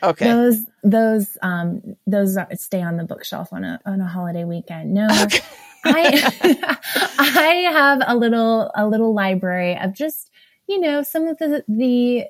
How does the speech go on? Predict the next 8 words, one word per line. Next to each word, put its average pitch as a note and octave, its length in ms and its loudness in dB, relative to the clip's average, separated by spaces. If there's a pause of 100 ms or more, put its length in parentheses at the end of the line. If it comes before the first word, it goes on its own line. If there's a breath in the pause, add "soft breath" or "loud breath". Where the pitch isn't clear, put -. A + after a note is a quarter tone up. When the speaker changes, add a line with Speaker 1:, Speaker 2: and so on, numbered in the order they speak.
Speaker 2:
the G#3+ 580 -2 (100)
maybe A#3 280 2
more C4+ 160 -2
soulful G3 500 -6
books - 420 -10
that F#3 280 -8
I, F3 460 -8
um, E3 500 -8